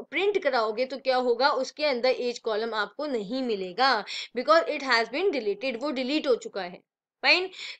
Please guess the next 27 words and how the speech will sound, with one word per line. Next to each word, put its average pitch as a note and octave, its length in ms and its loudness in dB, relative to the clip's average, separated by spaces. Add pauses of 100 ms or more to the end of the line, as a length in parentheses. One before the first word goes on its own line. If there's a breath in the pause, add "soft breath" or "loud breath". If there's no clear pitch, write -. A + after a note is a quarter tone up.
समझ D4 280 2
आया, D4 400 6 (240 loud breath)
जब C4 120 4
आप D#4 180 4
कमांड C#4+ 400 4
देते C#4+ 220 -4
हो E4 60 -4
डीएफ़ C#4 340 2
डॉट D4 260 2 (260)
पॉप B3+ 400 4 (140)
और B3 160 0
उसके C4 180 -4
अंदर C#4+ 180 0
जो C4+ 200 -2
भी F4 100 0
कॉलम D4+ 280 2
नेम C4+ 320 -2
आप A#3+ 240 -2
पास A#3 240 0
कर B3 140 -2
रहे C4+ 100 0
हो D4+ 60 -4
वो C#4+ 120 -2
कॉलम B3+ 320 0
डिलीट A3+ 320 -6
हो C4+ 80 -4
जाएगा C#4 400 4